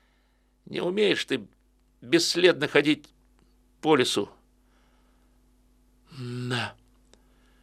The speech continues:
действительно, пробормотал Стилуев и кивнул Сереге и Славику. Ну-ка, ребятки, на пять минут выйдите, подышите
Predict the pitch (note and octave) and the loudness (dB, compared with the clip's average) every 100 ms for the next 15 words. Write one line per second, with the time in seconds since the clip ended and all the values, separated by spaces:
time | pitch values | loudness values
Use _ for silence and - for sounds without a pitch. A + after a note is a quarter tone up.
0 | _ _ _ _ _ A2 A2 C#3 - G2+ | _ _ _ _ _ -12 -6 -4 -4 -6
1 | G2 B2 D#3 C#3 C3 G2+ E2 _ _ _ | -2 0 2 0 -6 -10 -16 _ _ _
2 | _ _ _ _ - - - E2+ D#2+ E2+ | _ _ _ _ -14 -12 -10 -8 -8 -8
3 | D#2+ - F2+ F2 F2+ - - - - - | -8 -8 -4 0 -2 -2 -18 -20 -20 -20
4 | - E2 - E2+ F2 E2+ - E2+ E2+ D#2 | -14 -10 -6 -6 -4 -4 -4 0 0 -2
5 | D#2 - D#2 D2 - - - _ _ _ | -4 -4 -6 -6 -8 -16 -20 _ _ _
6 | _ _ _ _ _ _ _ _ _ _ | _ _ _ _ _ _ _ _ _ _
7 | F2+ A#2 A3 G#3 G2 F#2+ A2+ D#3 - - | -6 2 2 2 -8 -6 -4 -4 -4 -14
8 | - _ _ _ _ _ _ _ _ _ | -20 _ _ _ _ _ _ _ _ _
9 | _ _ _ - C3 G3 - - - B2 | _ _ _ -8 2 2 2 -4 -12 -10
10 | B2 - F2 G#3+ G3 F2+ - - - _ | -10 -10 -2 2 2 -2 -12 -14 -16 _
11 | _ _ _ _ _ _ _ _ _ _ | _ _ _ _ _ _ _ _ _ _
12 | A2 C#3+ F#3 G#3 A#3 - - | -2 0 2 2 2 0 -8